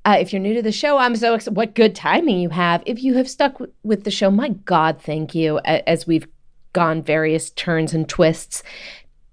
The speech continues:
Now, this entire season, yes, we're doing seasons now, is devoted to launches, particularly this season, book launches. In future seasons, we're gonna get into other kinds of launches.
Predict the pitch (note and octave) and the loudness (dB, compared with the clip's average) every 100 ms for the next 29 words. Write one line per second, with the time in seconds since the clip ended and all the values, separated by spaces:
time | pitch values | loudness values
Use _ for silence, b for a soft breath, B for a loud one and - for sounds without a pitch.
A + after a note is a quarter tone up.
0 | - D#3+ D#3+ D#3+ E3+ F#3 A3 B3+ B3+ F3+ | -8 -4 0 0 0 0 -2 -4 -2 -2
1 | F3+ E3+ - - E3 F3+ A3+ A3 - G3+ | 0 -4 -8 -4 -2 0 -2 -4 -2 -2
2 | E3 F3+ E3+ E3 C#3+ - F#3 F#3 G#3 A3+ | 0 -2 -2 -2 -6 -6 -4 2 2 0
3 | - G3+ F3+ D#3 D3 C#3 C3+ C#3+ B B | -2 -2 0 -6 -4 -6 -6 -8 B B
4 | - F#3+ F#3 F#3 F#3 C4+ G3+ E3+ E3+ D#3 | 4 4 2 -2 2 2 4 2 2 0
5 | D#3 - - - E3+ D#3+ E3 - _ - | -4 -10 -8 0 2 2 0 -6 _ -8
6 | D#3 D#3+ E3 E3+ - D#3 D3 - F3+ - | -4 0 0 0 0 -2 -2 -6 -8 -6
7 | - - A4 - D4+ F3+ E3 D#3 C#3+ E3 | -8 -4 -4 2 4 4 4 0 0 -2
8 | D#3+ - F#3 F3 E3 A#3+ B3 D3+ D3 C3+ | -2 -2 -2 -2 0 -2 0 -2 -2 -4
9 | D#3+ C#3 C#3 C#3+ C#3+ E3 D#3+ G3 G#3+ B3 | -6 -4 -8 -6 -6 -4 -2 -2 0 0
10 | C#4+ D#4+ E4+ D#4+ - D4 D4+ B3 A3 - | 0 0 -2 -4 -2 0 2 2 0 -8
11 | D3 E3+ D#3+ C#3+ C#3 - A2 | -8 -8 -2 0 0 -2 -4